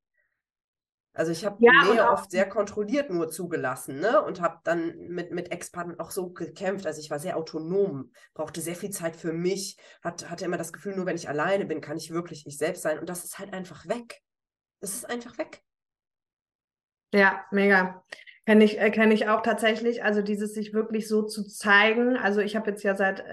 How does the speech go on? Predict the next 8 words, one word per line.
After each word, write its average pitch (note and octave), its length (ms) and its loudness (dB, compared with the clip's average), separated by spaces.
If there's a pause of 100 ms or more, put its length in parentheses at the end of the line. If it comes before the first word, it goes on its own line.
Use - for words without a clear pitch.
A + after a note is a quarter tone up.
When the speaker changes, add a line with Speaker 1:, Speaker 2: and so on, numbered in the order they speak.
Speaker 2:
seit G3 200 -2
einem G3+ 280 2
Jahr G#3+ 460 2
quasi A3+ 440 0
meinen A#3 300 2
<laughs> - 0 -
Traumpartner C4 840 0
gefunden. C4 540 -2